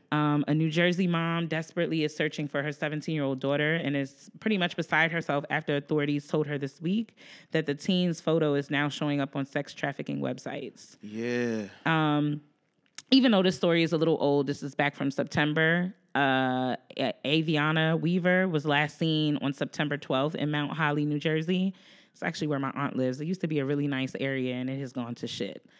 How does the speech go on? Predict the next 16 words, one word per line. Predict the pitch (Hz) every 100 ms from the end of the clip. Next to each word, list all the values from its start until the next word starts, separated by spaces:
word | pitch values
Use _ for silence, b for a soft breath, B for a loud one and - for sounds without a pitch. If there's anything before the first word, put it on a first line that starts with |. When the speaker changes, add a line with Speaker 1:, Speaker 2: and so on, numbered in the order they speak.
| B 135
Speaker 2:
Really? | 107 101
Speaker 1:
Um, | 143 135 127 120
yeah, | 123
it's | 127 135
a |
little | 131 117
wild. | 113 92 101 -
So, | - 147 135 131 127 -
um, | 135
Speaker 2:
You | 131
said | 131 98 117
Aviana | 120 110 95
Reed? | 98 120 139
Speaker 1:
Yeah, | 156 180 -
Aviana | 175 180 170 160 147
Weaver. | 156 143 127 123 151